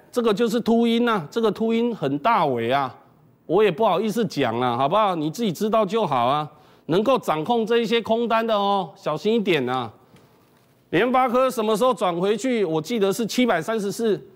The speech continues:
好不好？台股大概一万一，哎，一万六千一、一万六千二上去了。这个战争叫做小白跟大黑啊，你怎么咬得赢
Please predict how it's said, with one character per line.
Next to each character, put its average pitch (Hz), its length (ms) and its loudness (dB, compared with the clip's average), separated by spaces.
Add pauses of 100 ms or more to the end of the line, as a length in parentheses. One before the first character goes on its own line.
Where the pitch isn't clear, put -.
好 156 100 0
不 196 60 2
好？ 190 300 2
台 196 160 0
股 185 160 0
大 196 140 0
概 208 160 0
一 175 160 -2
万 202 180 0 (140)
一， 208 300 -2
哎， 170 100 0
一 185 180 0
万 233 140 2
六 226 140 2
千 214 220 -2
一、 214 200 -2
一 165 60 -2
万 202 180 0
六 208 120 0
千 202 200 -4
二 202 180 0
上 190 180 -4
去 180 200 -2
了。 117 200 -4 (600)
这 330 160 2
个 262 180 4
战 285 380 0
争 269 240 0
叫 262 120 2
做 240 200 2
小 156 340 0
白 147 240 0
跟 220 220 -2
大 214 260 0
黑 190 220 -2
啊， 156 260 -4
你 233 240 0
怎 185 180 0
么 165 160 0
咬 135 220 0
得 156 160 0
赢 147 280 0